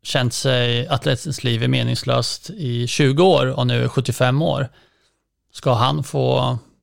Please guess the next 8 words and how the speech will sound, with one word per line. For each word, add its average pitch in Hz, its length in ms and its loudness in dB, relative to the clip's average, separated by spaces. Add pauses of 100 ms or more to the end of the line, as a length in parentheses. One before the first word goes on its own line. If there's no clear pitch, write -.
(100)
avsluta 139 380 -4
sitt 147 160 -4
liv 127 240 -4
eller, 123 320 -4 (380)
eller 127 160 -2
ska - 160 -4
vi, 123 300 -4 (680)
eff-, - 200 -6